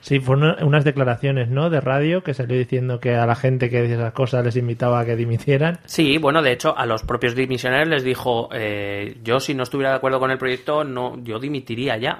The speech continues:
Speaker 2: y a los dos días dimitieron y, y dicen: pues, ¿sabes? Y no le
Speaker 1: <laughs> Pues
Speaker 2: vino bien,
Speaker 1: sí.
Speaker 2: y no le vino bien.
Speaker 1: Pues si lo he dicho yo, coño,
Speaker 2: <laughs>
Speaker 1: eh, oh, joder.
Speaker 2: Claro.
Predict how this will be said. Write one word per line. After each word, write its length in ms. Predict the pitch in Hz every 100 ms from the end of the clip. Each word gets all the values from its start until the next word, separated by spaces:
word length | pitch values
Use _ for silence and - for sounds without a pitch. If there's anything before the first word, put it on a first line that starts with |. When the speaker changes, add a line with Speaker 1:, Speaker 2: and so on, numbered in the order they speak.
| 117
Speaker 2:
y 120 | 110
a 60 | 110
los 140 | 110
dos 100 | 107
días 140 | 110 107
dimitieron 540 | 104 107 110 147 165
y, 80 | 151
y 180 | 117 107
dicen: 340 | 107 101 110 107 -
pues, 180 | 107 - 104 - _
¿sabes? 300 | - 156 139
Y 60 | 135
no 120 | 160
le 40 | 170
Speaker 1:
<laughs> 0 |
Pues 100 | 175
Speaker 2:
vino 100 | 160
bien, 200 | 170 156
Speaker 1:
sí. 40 | -
Speaker 2:
y 80 | 160
no 120 | 156
le 100 | 160
vino 220 | 160 156
bien. 360 | 156 143 113 -
Speaker 1:
Pues 160 | 110
si 80 | 113
lo 100 | 104
he 40 | 113
dicho 240 | 120 139
yo, 180 | 113 170
coño, 280 | 190 208 185
Speaker 2:
<laughs> 40 |
Speaker 1:
eh, 640 | 147 143 131 131 131 120 127
oh, 120 | 139
joder. 360 | 131 123 202 - - - - - - - -
Speaker 2:
Claro. 240 | 139 110